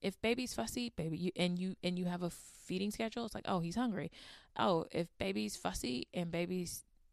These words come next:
and, you know, and baby hasn't had a nap, "Oh, it's nap time." And, and that's usually, uh, it helps so, so much. Um, once you're comfortable and confident in your routine, you'll be able to share it. Um, and it doesn't come across like you're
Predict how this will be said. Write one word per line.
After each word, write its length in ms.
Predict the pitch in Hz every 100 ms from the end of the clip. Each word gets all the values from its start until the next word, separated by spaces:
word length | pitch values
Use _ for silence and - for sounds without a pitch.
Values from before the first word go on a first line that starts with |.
| _ _ _ - - -
and, 160 | 180 175
you 60 |
know, 180 | 165 170 -
and 220 | 170 170
baby 180 | 160 170
hasn't 240 | 160 165
had 80 | 160
a 60 |
nap, 300 | 170 185 214 - - -
"Oh, 220 | 403 320 - -
it's 80 | -
nap 160 | 427 -
time." 240 | 175 160 - - - - -
And, 240 | 202 202 -
and 160 | 196
that's 200 | 202 196
usually, 540 | 214 202 202 196 196 - -
uh, 40 | - - - - - - - - -
it 180 | - 180
helps 540 | - 202 - - - -
so, 360 | - 202 190
so 220 | - 175
much. 440 | 160 139 - - - - - - -
Um, 300 | 190 175 185 - - -
once 240 | 208 233
you're 100 | 247
comfortable 460 | 220 208 208 196 -
and 140 | 165
confident 460 | - 170 - 185 175
in 120 | 175
your 120 | 170
routine, 480 | 160 - 196 190 190 - - -
you'll 120 | 180
be 140 | 185
able 160 | 180 170
to 60 | 156
share 340 | - 220 214
it. 180 | 214 - - - -
Um, 200 | 170 170
and 60 | 170
it 20 |
doesn't 300 | 175 170 160
come 180 | 180 165
across 320 | - 170 -
like 180 | -
you're 80 | 160